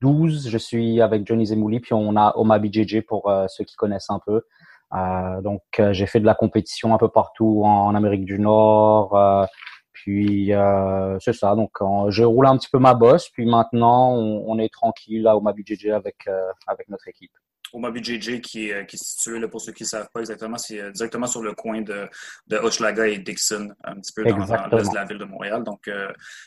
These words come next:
Speaker 2: quand les cours, est-ce que tu as des dates de reprise de cours ? Toujours pas, on est toujours dans une impasse avec le gouvernement du Québec au niveau des sports de combat.
Speaker 1: Exactement, on va voir ce qu'ils disent mardi. Euh, mardi, ils ont une
Speaker 2: Ok.
Speaker 1: rencontre là avec les fédérations, donc on, on demande juste à être entendu, mais on, on espère du positif.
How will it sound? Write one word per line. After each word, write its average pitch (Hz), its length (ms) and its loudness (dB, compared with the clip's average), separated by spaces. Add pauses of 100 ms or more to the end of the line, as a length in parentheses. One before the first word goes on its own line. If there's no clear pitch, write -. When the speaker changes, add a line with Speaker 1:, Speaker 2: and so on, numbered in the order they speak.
(100)
Speaker 2:
quand 117 180 0
les 113 120 -2
cours, 135 300 2
est-ce 117 160 -6
que 107 40 -14
tu 113 60 0
as 110 40 -4
des 110 160 -2
dates 120 280 0
de 113 80 0
reprise 107 380 -4
de 110 80 -4
cours ? 123 240 -2
Toujours 107 280 0
pas, 117 100 0
on 120 60 2
est - 20 -8
toujours 110 220 -2
dans 110 60 2
une 98 160 0
impasse 107 360 0
avec 104 180 -8
le 104 80 -6
gouvernement 104 340 -6
du 101 80 -8
Québec 104 320 -6
au 107 60 -8
niveau 104 180 -12
des 101 100 -10
sports 107 180 -6
de 104 80 -4
combat. 104 420 -6 (460)
Speaker 1:
Exactement, 131 580 6
on 180 40 8
va 156 120 8
voir 135 180 6
ce - 60 -14
qu'ils 139 140 0
disent 131 200 0
mardi. 127 400 2 (240)
Euh, 113 300 2
mardi, 113 380 -2
ils 123 120 -6
ont 120 80 -2
une 117 60 -2
Speaker 2:
Ok. 110 80 -6
Speaker 1:
rencontre 120 500 -2
là 120 420 4
avec 110 300 -4
les 110 100 -4
fédérations, 110 600 -2
donc 117 220 -6
on, 101 640 -8
on 113 140 -4
demande 117 260 2
juste 117 160 -2
à 117 60 6
être 110 100 0
entendu, 107 480 0
mais 120 140 -2
on, 101 180 -6
on 107 180 -2
espère 110 300 -2
du 107 100 -6
positif. 101 540 -8